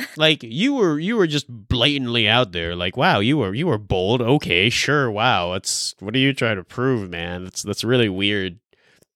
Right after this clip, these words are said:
Speaker 2: We're, aren't we, like, related or something?
Speaker 1: <laughs>
Speaker 2: Like, cool, cool, good for you. Anyway, yeah, so you don't do that anymore, thank goodness.
Speaker 1: I've, I'm a very quiet person now.
Speaker 2: Nice. Okay, yeah.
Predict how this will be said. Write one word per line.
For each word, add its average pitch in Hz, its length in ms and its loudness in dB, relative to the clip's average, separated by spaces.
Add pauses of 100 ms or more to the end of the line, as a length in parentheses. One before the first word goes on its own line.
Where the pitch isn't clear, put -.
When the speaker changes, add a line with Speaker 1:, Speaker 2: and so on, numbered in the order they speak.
(380)
Speaker 2:
We're, 180 180 -2
aren't 220 240 2
we, 247 100 0
like, 214 160 6
related 143 640 2
or 160 120 0
something? 180 560 -2
Speaker 1:
<laughs> 254 40 4 (560)
Speaker 2:
Like, 294 420 0 (600)
cool, 180 840 2 (520)
cool, 131 500 -2
good 135 300 -2
for 131 140 -10
you. 98 560 -4 (1300)
Anyway, 254 340 4
yeah, 311 200 2
so 208 120 -8
you 233 100 -4
don't 320 160 2
do 240 100 0
that 240 180 4
anymore, 139 360 0
thank 147 200 -2
goodness. 113 520 -4 (420)
Speaker 1:
I've, 233 280 2
I'm 247 520 0
a 202 140 -4
very 202 440 0
quiet 185 380 -2
person 170 400 -8
now. 107 180 2
Speaker 2:
Nice. 80 240 -8
Okay, 87 280 -12
yeah. 78 160 -10